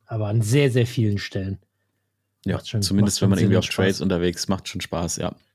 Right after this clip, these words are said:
Speaker 2: Ja, ja, so, da war ich auf jeden Fall und es war sehr cool. Und dann wird's halt irgendwann dunkel und
Speaker 1: Dunkel.
Speaker 2: kalt. Ja.
Speaker 1: Und, äh, ganz kurze Frage jetzt. Kommt da ein Video? Ja, hast du ja schon
Speaker 2: Ja.
Speaker 1: gesagt.
Speaker 2: Nächsten, also jetzt kommenden Sonntag.
Speaker 1: Oh, jetzt am Sonntag schon.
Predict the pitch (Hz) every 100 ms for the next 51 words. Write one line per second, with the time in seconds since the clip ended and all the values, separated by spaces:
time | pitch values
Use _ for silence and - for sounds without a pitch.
0 | - 147 147 185 - 151 147 131 123 151
1 | 135 - 104 101 95 104 - 135 127 131
2 | - 151 101 101 123 - 123 - 120 120
3 | 113 117 - - 120 127 127 120 87 78
4 | - - - - 127 135 120 131 123 127
5 | 131 127 123 131 120 139 120 120 120 135
6 | 139 143 - - 143 120 - _ 131 131
7 | 135 135 127 143 196 190 127 117 113 92
8 | - - - 113 - 113 98 95 - -
9 | - 101 113 - - 120 113 113 107 117
10 | 127 - 139 135 110 104 113 110 95 104
11 | - 160 156 143 156 135 139 147 107 -
12 | 107 92